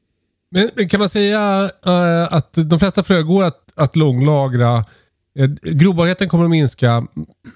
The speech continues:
men då är det bara att en, det är en, som en, en, eh, en mental grej för odlaren lite, att man får, får tänka att man måste så dubbelt så mycket och sen inte hänga läpp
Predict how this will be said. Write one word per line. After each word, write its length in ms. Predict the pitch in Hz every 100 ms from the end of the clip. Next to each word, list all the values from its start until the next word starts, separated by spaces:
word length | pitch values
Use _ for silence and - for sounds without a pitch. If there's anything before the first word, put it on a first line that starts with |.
| _
men 180 | 147 147
då 180 | 170 202
är 60 |
det 60 | 170
bara 280 | 156 139 127
att 240 | 117 -
en, 280 | 135 135 127
det 140 | 160
är 60 | 175
en, 280 | 151 151 131
som 160 | 143
en, 200 | 135 135 135
en, 420 | 131 135 127 127 131 - - _ -
eh, 540 | 123 120 123 120 113 104 _ _ _ _ -
en 120 | 139
mental 500 | 156 151 - 214 220
grej 240 | 147 123 113
för 120 | 151
odlaren 600 | 147 160 131 160 220 196
lite, 340 | 156 107 -
att 140 | 98 -
man 100 | 127
får, 140 | 135 - -
får 120 | -
tänka 360 | - 139 131 165
att 100 | 135
man 140 | 131
måste 220 | 123 - 135
så 380 | 185 170 143 - _
dubbelt 440 | - 123 113 110 101
så 100 | 117
mycket 600 | 113 104 - 151 131 120 _ _ _ _ -
och 120 | 127
sen 200 | 127 120
inte 320 | 113 104 107
hänga 260 | 113 123 117
läpp 440 | 156 143 _ -